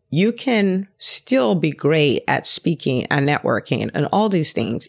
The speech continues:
even though you're an introvert. Okay. I was the person who, if I went for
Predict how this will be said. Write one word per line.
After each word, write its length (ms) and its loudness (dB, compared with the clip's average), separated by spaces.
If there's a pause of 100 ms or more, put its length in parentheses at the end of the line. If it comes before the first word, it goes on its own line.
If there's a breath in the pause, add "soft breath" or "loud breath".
(120)
even 380 2
though 140 2
you're 160 0
an 80 -4
introvert. 680 -2 (180)
Okay. 300 0 (640 soft breath)
I 120 2
was 200 2
the 80 0
person 600 0 (320 soft breath)
who, 60 4
if 180 0
I 140 2
went 320 2
for 340 -4